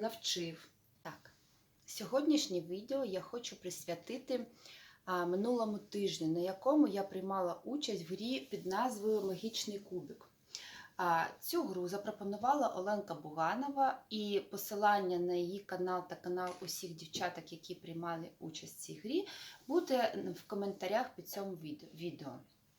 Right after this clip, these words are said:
Так, що це за гра? Перш за все, я повинна вибрати шість рукодільних процесів і кожному процесу присвоїти, а,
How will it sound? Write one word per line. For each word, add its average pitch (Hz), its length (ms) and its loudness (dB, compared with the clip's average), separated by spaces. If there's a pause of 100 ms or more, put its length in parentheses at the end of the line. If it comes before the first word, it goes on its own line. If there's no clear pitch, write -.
(540)
Так, 160 180 2 (460)
що 359 220 4
це 285 220 -2
за 240 120 2
гра? 185 440 0 (640)
Перш 370 200 8
за 262 140 0
все, 247 420 2
я 339 100 8
повинна 208 580 2
вибрати 240 360 0
шість - 380 0
рукодільних 214 640 -4
процесів - 720 -12
і 196 60 -6
кожному 196 480 0
процесу 165 580 0
присвоїти, 262 840 -4 (440)
а, 180 240 6